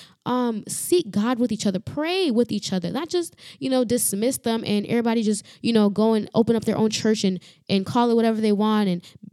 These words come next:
open up and start a new dom-, denomination. Like, no, like, no, guys, let's not do that. Like, let's prove the enemy wrong. Like, let's be unified for real. Like, let's do what it is that God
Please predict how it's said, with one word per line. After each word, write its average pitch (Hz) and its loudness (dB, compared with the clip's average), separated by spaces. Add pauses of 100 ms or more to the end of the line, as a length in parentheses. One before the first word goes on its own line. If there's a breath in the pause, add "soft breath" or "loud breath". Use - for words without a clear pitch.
open 247 2
up 233 -2 (120)
and 190 0
start 247 0
a 247 0
new 240 0
dom-, 220 0
denomination. 226 0
Like, 226 -4
no, 269 2
like, 190 0 (360 soft breath)
no, 262 2
guys, 233 0
let's 247 -4
not 247 -4
do 277 2
that. 240 2
Like, 202 0
let's 240 -6
prove 269 0
the - -2
enemy 240 0
wrong. 233 0
Like, 214 -2
let's 220 -2
be 226 0
unified 233 0
for 196 -2
real. 180 2
Like, 180 -4 (240 loud breath)
let's 226 0
do 240 2
what 240 2
it 233 0
is 226 0
that 196 -2
God 208 -2